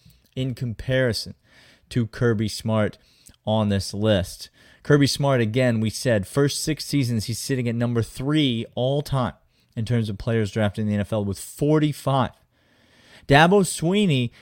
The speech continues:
comes in at number twelve all time on this list in his first six seasons at Clemson at twenty-eight players drafted into the N F L. Lane Kiffin,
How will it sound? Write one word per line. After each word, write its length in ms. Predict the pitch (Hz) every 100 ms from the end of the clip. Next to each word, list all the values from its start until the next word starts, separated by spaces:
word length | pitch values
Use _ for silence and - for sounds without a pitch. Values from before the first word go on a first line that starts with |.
| _ -
comes 340 | 165 156 131
in 300 | 147 147 143
at 160 | 131 131
number 280 | 139 135 127
twelve 800 | - 95 170 208 226 147 110 - -
all 300 | 135 139 139
time 540 | - 104 92 107 139 - _ -
on 160 | 117 113
this 220 | 110 -
list 260 | 113 -
in 80 | 135
his 100 | 113
first 340 | - 139 143 -
six 220 | 151 -
seasons 460 | - 123 131 151 -
at 220 | 117 104
Clemson 560 | - 147 - 120 110 107 _ _ _ _ _ _ _ _ _ _ -
at 200 | 123 -
twenty-eight 880 | - - 160 175 156 151 160 - - - _ _ _
players 400 | 123 117 113 101
drafted 540 | - 107 95 - 90 - _ -
into 280 | 110 104 101
the 200 | 98 92
N 120 | 90
F 180 | 90 82
L. 140 | 82 _ _ _ _ _ _ _ _ - _
Lane 360 | 113 135 165 156
Kiffin, 440 | 185 190 240 254